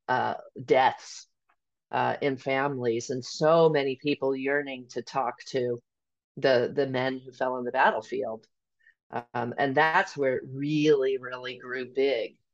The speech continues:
So that in, in the book, that Maud would have been very famous right during that time as a child photo-, child medium.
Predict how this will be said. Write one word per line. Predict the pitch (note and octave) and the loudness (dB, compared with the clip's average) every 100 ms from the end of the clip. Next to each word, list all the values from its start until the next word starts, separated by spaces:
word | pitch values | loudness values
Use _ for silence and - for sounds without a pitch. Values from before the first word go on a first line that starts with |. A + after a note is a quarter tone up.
| _ | _
So | - C#3+ C3+ | -4 0 4
that | F3 F3 | 6 6
in, | D#3 D3 - | 4 2 4
in | D#3 | 4
the | C3+ | 4
book, | C3+ G3+ D#3 - | 4 4 4 2
that | D3+ C#3+ C3 | 0 0 -2
Maud | D3+ D#3+ D#3+ C3+ B2+ | 2 6 6 4 2
would | C3+ C#3 | -2 -2
have | C3+ | -2
been | B2+ C3+ B2+ | -4 -4 2
very | D3 C#3+ C3+ | 4 4 0
famous | D#3+ F#3 C#3 C3 B2+ D#3 | -2 -2 -2 -6 -2 2
right | D3 - | 2 4
during | D3+ C3+ C3 | 0 0 -2
that | C3 - | -8 -4
time | B2 F#2 - - | -4 -4 -10 -6
as | C3+ C#3+ | -6 -4
a | |
child | C3 C3+ C3 C3 | -2 0 0 -2
photo-, | B2 A#2+ F3 - _ _ - - | -6 -2 -2 -2 _ _ -20 -16
child | - F#3 F3 D3+ | -2 2 4 2
medium. | C3+ B2+ B2+ A#2+ | -2 -2 -4 -8